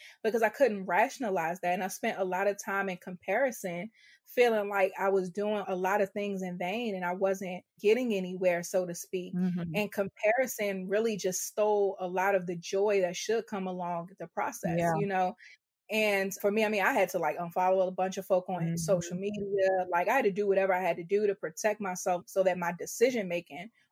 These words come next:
Speaker 1: wasn't based in that comparison, but it was based in what God called me to do.
Speaker 2: Mm-hmm.
Speaker 1: But it was, it's a real thing. And it's a real
Speaker 2: Mm-hmm.
Speaker 1: thing that a lot of people battle, you know what I mean? Or you feel like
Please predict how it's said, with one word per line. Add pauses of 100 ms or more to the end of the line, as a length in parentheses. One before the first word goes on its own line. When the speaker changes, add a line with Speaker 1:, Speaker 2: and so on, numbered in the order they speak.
Speaker 1:
wasn't
based
in
that
comparison,
but
it
was
based
in
what
God
called
me
to
do.
Speaker 2:
Mm-hmm.
Speaker 1:
But
it
was, (100)
it's
a
real
thing.
And
it's
a
real
Speaker 2:
Mm-hmm.
Speaker 1:
thing
that
a (140)
lot
of (100)
people (180)
battle, (300)
you
know
what
I
mean?
Or
you
feel
like